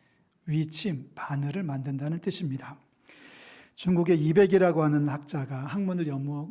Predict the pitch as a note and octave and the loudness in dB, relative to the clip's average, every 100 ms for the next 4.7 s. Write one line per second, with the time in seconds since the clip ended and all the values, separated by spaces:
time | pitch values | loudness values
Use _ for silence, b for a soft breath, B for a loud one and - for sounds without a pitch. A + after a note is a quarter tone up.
0 | B3+ D3 C#3+ D3+ C#3 E3 C#3 - C3+ D#3+ | -6 -2 0 0 -2 -4 -6 -8 -10 -8
1 | F#3+ F3+ F3+ G#3 G#3 A3 A3 A3+ F#3+ - | -8 -8 -4 -2 0 0 0 0 -2 -6
2 | D3 C#3 D#3 C#3+ D3 C#3+ - B3 G#3 G#3 | -10 -10 -8 -6 -6 -6 -6 -6 -2 -2
3 | D#3 D3+ - D3+ C#3+ C#3+ C#3 C#3+ C3+ C3+ | -4 -8 -8 -8 -6 -6 -6 -6 -8 -10
4 | C#3 - D#3 - B2+ - B2+ | -10 -10 -14 -16 -18 -16 -16